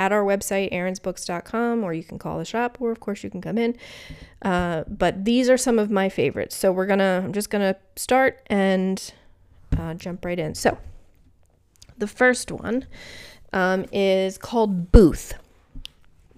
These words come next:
Like, like the, like the famous Booth that you're thinking about. That is what it is about. Um, it's by Karen Joy Fowler. And this one was just released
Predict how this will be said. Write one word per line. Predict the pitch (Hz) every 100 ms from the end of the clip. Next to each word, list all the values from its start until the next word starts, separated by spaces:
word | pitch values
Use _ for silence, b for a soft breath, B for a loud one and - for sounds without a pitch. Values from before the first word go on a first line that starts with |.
| -
Like, | 185 165 - - -
like | - 190 180 175
the, | 185 180 -
like | 202 269 -
the |
famous | 254 247 240 220
Booth | 185 190 190
that | - 131 -
you're | -
thinking | 139 156 147
about. | 139 151 160 -
That | 190 180
is | - 156
what | 180 156
it | -
is | -
about. | - - - - B B B B
Um, | - - 160 156 -
it's | - 196
by | - 175
Karen | - 240 220 262
Joy | 247 220 240
Fowler. | - 185 156 151 190 247 - B B B -
And | 202 202 196 202 -
this | 214 214 208 262 - -
one | 392 403 370
was | 254 226
just | - 233 247 - -
released | 277 262 233 226 233 - - -